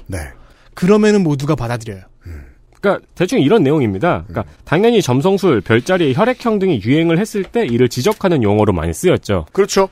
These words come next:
Speaker 3: 혈액형으로 예를 들면은 A형한테 "당신은 대부분 내향적이지만 가끔은 사람을 만났을 때 즐겁기도 합니다."
Speaker 1: 음.
Speaker 3: 라고
Speaker 2: 음.
Speaker 3: 해요.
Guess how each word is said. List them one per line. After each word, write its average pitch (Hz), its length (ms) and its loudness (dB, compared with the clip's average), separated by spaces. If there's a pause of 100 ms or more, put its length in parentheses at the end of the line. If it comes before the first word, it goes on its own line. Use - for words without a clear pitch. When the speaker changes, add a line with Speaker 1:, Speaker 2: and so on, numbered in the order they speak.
(100)
Speaker 3:
혈액형으로 277 520 -2
예를 127 180 0
들면은 143 360 -4
A형한테 143 800 -4 (340)
"당신은 240 360 0
대부분 175 400 0
내향적이지만 156 800 0
가끔은 226 960 0 (260)
사람을 214 400 -4
만났을 135 300 -2
때 185 100 -2
즐겁기도 131 460 0
합니다." 107 400 -2 (160)
Speaker 1:
음. 135 220 -4
Speaker 3:
라고 165 260 0
Speaker 2:
음. 165 60 -6
Speaker 3:
해요. 110 180 -6